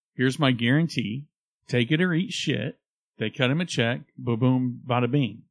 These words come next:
It's not like he's on set all day. Like, they make good money to just show up and go, "Action. All right, cool. I'll, I'll be in my trailer. I'm going home." They made, towards the end of Bruce Will-, Willis's career, they made sure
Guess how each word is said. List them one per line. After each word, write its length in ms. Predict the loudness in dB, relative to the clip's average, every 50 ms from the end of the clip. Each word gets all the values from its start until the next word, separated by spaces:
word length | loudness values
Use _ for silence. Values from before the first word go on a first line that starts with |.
| _ _ _ _ _ _ _ -6
It's 160 | -6 0 0
not 140 | 0 2 2
like 140 | 0 0
he's 160 | 0 0 2 2
on 160 | 2 2 2
set 280 | 0 0 2 2 4
all 140 | 2 2 0 0
day. 360 | -2 -2 -2 -4 -6 -8 -10 _ _ _ _ _ _ _ _
Like, 140 | -4 -2 0
they 100 | 0 2
make 240 | 2 2 2 0 2
good 160 | 2 2 4
money 300 | 4 4 4 4 2 2
to 100 | 0 -2
just 120 | -4 -4 -4
show 240 | -2 -2 0 0 0
up 180 | 0 0 -2
and 120 | -2 -2 0
go, 360 | 0 0 0 -2 -2 -4 -6 _ _ _ _ _ _ _ _ 0
"Action. 520 | 2 2 2 2 0 -2 -2 -2 -2 -4 -6
All 80 | -4
right, 180 | -2 -2 -2 -2
cool. 360 | -2 0 0 0 0 -2 -8 _ -10
I'll, 120 | -10 -8 -2
I'll 120 | 0 0 2
be 100 | 2 2
in 60 | 2
my 100 | 2 0
trailer. 400 | -2 0 2 2 2 4 2 0
I'm 140 | 0 -2 -2
going 340 | 0 0 0 0 -2 -6 -8
home." 520 | -12 -6 -2 0 0 0 0 -4 -8 -14 -18 _ -20 -12
They 180 | -2 2 2 2
made, 380 | 4 4 4 4 4 2 0 -6 _ _ _ _ -20 _ _
towards 240 | 4 4 4 4 4
the 120 | 2 2 4
end 140 | 4 4 2
of 100 | 2 2
Bruce 260 | 0 0 0 0 -2
Will-, 260 | -2 -2 -2 -2 -4
Willis's 480 | -2 0 0 0 0 -2 -2 -6 -6 -6
career, 840 | -6 -8 -8 -6 -4 -4 -4 -4 -4 -4 -6 -6 -8 -8 -10 -12 _ _ _ _ _ _ -16
they 240 | -2 0 2 2 4
made 280 | 4 4 4 4 2 0
sure 580 | -2 -2 0 0 2 0 0 -2 -6 -8 -12